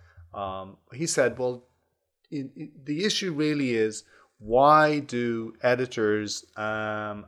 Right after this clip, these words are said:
and, you know, fact checkers, even at the world's most prestigious, uh, publications,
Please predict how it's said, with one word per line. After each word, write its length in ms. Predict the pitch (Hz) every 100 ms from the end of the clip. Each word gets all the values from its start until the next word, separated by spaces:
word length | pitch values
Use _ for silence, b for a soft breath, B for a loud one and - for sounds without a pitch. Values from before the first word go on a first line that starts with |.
| -
and, 540 | 113 107 107 107 101 -
you 100 | 120
know, 160 | 98
fact 320 | - 131 127
checkers, 480 | - 101 - 95 92
even 300 | 127 139 123
at 140 | 104 -
the 60 |
world's 320 | 98 101 101 -
most 240 | 90 -
prestigious, 720 | 98 - 107 104 95 87 - _ _ _ _ _ -
uh, 320 | 87 87 87
publications, 960 | 85 104 95 - 104 104 - 98 87 -